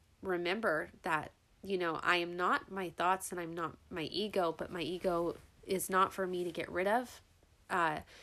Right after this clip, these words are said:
it is here to serve me. Uh, I believe that if, if it's, if it's understood and actually, uh, if one is able to find a healthy way to coexist with the ego, we can see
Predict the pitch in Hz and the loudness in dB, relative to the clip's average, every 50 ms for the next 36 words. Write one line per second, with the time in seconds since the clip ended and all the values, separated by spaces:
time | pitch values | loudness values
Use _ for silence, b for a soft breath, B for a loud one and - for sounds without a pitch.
0 | B B B B - 185 180 175 185 175 170 - - - - 190 180 185 180 - | B B B B 0 0 2 2 0 0 -2 -4 -4 -2 0 2 2 2 0 -4
1 | - 180 - - - 180 175 180 196 190 - 214 233 240 247 277 285 - B B | -6 -4 -4 -4 -2 0 0 0 -2 -4 -6 -6 -6 -4 -6 -6 -10 -14 B B
2 | B B B B B B B B B - - 190 180 175 170 170 - - 165 180 | B B B B B B B B B -4 -2 2 2 4 4 4 4 2 2 2
3 | 196 202 202 226 220 208 196 185 190 196 196 220 226 233 247 262 - - - B | 2 2 2 0 0 2 2 0 0 0 0 0 2 2 2 0 -2 -4 -12 B
4 | B B B B B B B B B _ - 208 - 92 - - - - - - | B B B B B B B B B _ 2 4 4 4 0 -8 -12 -14 -18 -16
5 | _ - - 190 190 196 185 - - - - - - - - - 185 - - 196 | _ -2 -2 -2 0 0 -2 -2 -2 -6 -6 -8 -12 -8 -2 -2 0 0 0 -4
6 | 196 180 175 165 - - - - 185 180 175 151 131 127 - - - _ - 185 | -4 -4 -4 -4 -4 -6 -4 -2 0 2 2 2 0 -2 -8 -14 -12 _ -8 -6
7 | 165 147 - - 175 170 165 - - - 180 175 170 165 165 165 160 - - - | -6 -6 -2 0 0 0 0 -2 -6 -6 -4 -4 -2 -2 -2 -4 -6 -6 -6 -6
8 | 170 156 147 160 - - 180 175 175 165 170 165 165 170 175 - b b b b | -4 -4 -4 -6 -8 -12 -10 -4 -2 -2 -2 -2 -4 -8 -12 -14 b b b b
9 | b b b b b b _ _ - _ _ _ _ _ - - - 202 185 175 | b b b b b b _ _ -20 _ _ _ _ _ -20 -6 -2 -2 2 6
10 | 190 180 180 175 170 170 160 - 190 175 175 170 170 165 170 170 165 - 175 170 | 6 6 6 4 0 -6 -2 4 4 4 4 4 0 0 0 0 0 0 -6 -4
11 | 165 170 165 170 165 165 165 165 - - 170 170 165 160 160 160 - - 190 175 | -2 0 2 2 2 0 -2 -4 -6 -6 -4 -4 -4 -6 -6 -8 -8 -4 -2 -2
12 | 165 156 160 - - 240 262 - - - 190 160 - - - 165 160 160 180 165 | -2 -2 -4 -2 0 0 0 0 -4 -8 -12 -14 -12 -12 -12 -12 -8 -6 -4 -4
13 | 160 165 170 175 185 165 - 185 170 160 - - - 190 185 175 170 170 165 175 | -2 -4 -2 -2 -4 -4 -4 -8 -6 -4 -4 -2 -2 0 0 0 -2 -2 -4 -8